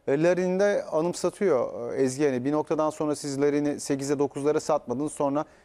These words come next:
üçlere dörtlere satmaya gönlünüz razı olmadı. Sezon sonu bedavaya kulüp brüje gitti. Kariyeri ortada. Ersin için de Nice çok konuşulmuştu.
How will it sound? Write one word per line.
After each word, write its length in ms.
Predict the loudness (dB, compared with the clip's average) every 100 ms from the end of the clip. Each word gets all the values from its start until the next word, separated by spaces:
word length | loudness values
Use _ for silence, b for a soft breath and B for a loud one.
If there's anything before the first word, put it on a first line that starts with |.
| b
üçlere 440 | -6 -2 2 2 2
dörtlere 340 | 0 0 -2
satmaya 420 | 0 -2 0 -2
gönlünüz 380 | 0 0 0 2
razı 260 | 2 4 0
olmadı. 260 | 0 -4
Sezon 300 | -2 0 0
sonu 240 | -2 -4 0
bedavaya 380 | 2 2 2
kulüp 300 | -2 -4 -6
brüje 240 | -6 -4 -4
gitti. 300 | -4 -2 -4 B B B
Kariyeri 380 | -2 2 2 4
ortada. 320 | 2 2 0 2
Ersin 400 | 2 0 -2 -4
için 240 | -6 -4
de 100 | -2
Nice 220 | 0 -2
çok 220 | -2 -2
konuşulmuştu. 720 | 0 -2 -2 -2 -2 -2 -2